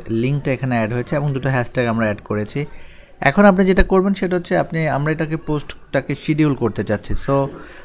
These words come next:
আমরা এক সপ্তাহের পোস্ট একবারে করব। তো আমরা প্রথম যে কোন ডেটটাতে দিচ্ছি সেটা দেখছি, শিডিউলে ক্লিক করলাম। ক্লিক করে আমরা মূলত সেটা কখন পাবলিশ করব সেই জিনিসটা এখান থেকে সেট করে দিব। তো কালকে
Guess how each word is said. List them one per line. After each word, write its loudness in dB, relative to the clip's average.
আমরা 6
এক -2
সপ্তাহের 6
পোস্ট 4
একবারে 2
করব। 2
তো 2
আমরা 4
প্রথম 8
যে 4
কোন 2
ডেটটাতে 4
দিচ্ছি -2
সেটা 0
দেখছি, -2
শিডিউলে 2
ক্লিক -4
করলাম। -2
ক্লিক 2
করে 8
আমরা 8
মূলত 4
সেটা 0
কখন 2
পাবলিশ 0
করব 0
সেই -2
জিনিসটা -2
এখান -2
থেকে -4
সেট -4
করে 0
দিব। -4
তো -4
কালকে 0